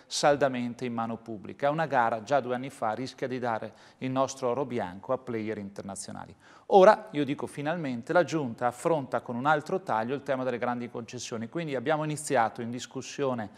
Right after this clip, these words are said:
in terza commissione questo disegno di legge urgente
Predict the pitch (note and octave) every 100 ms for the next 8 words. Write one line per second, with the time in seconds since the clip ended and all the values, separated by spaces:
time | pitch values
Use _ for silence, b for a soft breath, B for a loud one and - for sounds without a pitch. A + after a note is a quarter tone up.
0 | B B B - B2 E3 E3 - B2+ D3+
1 | F#3+ G#3 - B2+ A#2 - - - _ _
2 | _ - F#3 E3 C#3+ D#3+ D#3 C#3 C#3+ B2
3 | A#2+ C3+ C#3+ A2+ A2+ G2 - D#3+ -